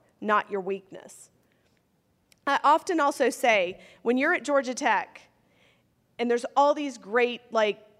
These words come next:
business co-, venture contests, your greatest idea does not have to have anything to do with your major.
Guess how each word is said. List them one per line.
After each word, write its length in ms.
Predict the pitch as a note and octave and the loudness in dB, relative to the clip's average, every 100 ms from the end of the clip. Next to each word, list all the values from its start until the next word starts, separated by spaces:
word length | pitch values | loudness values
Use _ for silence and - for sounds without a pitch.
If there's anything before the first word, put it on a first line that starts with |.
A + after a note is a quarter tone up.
| _ _ | _ _
business 360 | - B3+ A#3 G#3+ | -6 -4 -4 -6
co-, 200 | - G#3+ | -6 -4
venture 400 | F#3 B3+ C4+ A#3 | 2 2 4 -4
contests, 840 | - A3 F3+ - F#3+ - - - - _ _ _ _ - | -2 -4 -4 -6 -10 -10 -16 -20 -20 _ _ _ _ -16
your 340 | F#3+ C4 E4+ | -4 -2 -2
greatest 520 | B3 B3 B3+ C#4 - | 2 2 2 0 0
idea 580 | B3+ A#3+ G3+ G#3+ A#3+ C#4 C4 | 0 0 -4 -2 -2 -2 -8
does 160 | A3+ | -4
not 180 | A#3 A3+ | -2 -2
have 220 | A3+ A3+ | -2 -8
to 80 | - | -6
have 200 | A3+ F#3+ - | -6 -6 -4
anything 340 | A#3 A#3 A#3 A3 | -4 -2 -4 -8
to 80 | G#3+ | -8
do 160 | G#3 | -8
with 160 | F#3 F3+ | -8 -8
your 100 | F#3+ | -10
major. 440 | F3+ D#3+ C#3+ - | -8 -12 -14 -18